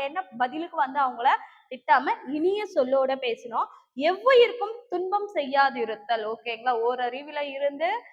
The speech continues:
ஆறறிவு, அ, ஐந்தறிவு இருக்கக்கூடிய உயிரினத்திற்கு எந்த ஒரு உயிரினத்திற்கும் நம்ம தீமை செய்யாம இருக்கணும். துன்பம் இல்லா,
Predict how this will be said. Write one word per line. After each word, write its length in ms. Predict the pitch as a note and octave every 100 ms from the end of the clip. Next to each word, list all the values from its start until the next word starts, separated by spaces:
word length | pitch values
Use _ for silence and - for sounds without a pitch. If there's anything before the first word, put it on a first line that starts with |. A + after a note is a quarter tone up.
| _
ஆறறிவு, 720 | - B3 C#4 C#4 C#4+ D#4 F#4 A3
அ, 320 | A#3+ A#3+ A#3
ஐந்தறிவு 440 | D4 D4+ C#4 D#4+
இருக்கக்கூடிய 640 | F#4 D4+ D4 C#4+ C#4 B3+ C4+
உயிரினத்திற்கு 720 | B3 C4 C#4 C4 B3 A#3+ E4
எந்த 280 | C4+ D4+ G4
ஒரு 280 | F4+ C#4+ B3+
உயிரினத்திற்கும் 520 | C4+ C4 C4 - D#4
நம்ம 260 | D4 A#3+ B3+
தீமை 640 | - C4+ B3+ A3 G3+ G3+
செய்யாம 420 | A#3+ A3+ A3+ A3+ G#3+
இருக்கணும். 260 | G3+ A3
துன்பம் 400 | C#4 C#4 D4+ E4
இல்லா, 340 | C4 A3+ A3